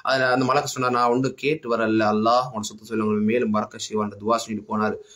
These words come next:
அவர் கடைசி வரைக்கும் சொத்துக்கள், ஆடுகளோட, கண் பார்வையோட வாழ்ந்தாரு.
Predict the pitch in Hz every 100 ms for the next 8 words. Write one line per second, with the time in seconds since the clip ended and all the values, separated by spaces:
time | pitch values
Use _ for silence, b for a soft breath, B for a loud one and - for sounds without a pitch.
0 | B B 117 120 120 160 156 127 117 110
1 | 107 - b - 135 - 139 110 117 120
2 | 110 107 107 107 107 113 113 117 113 110
3 | 110 113 120 107 107 104 104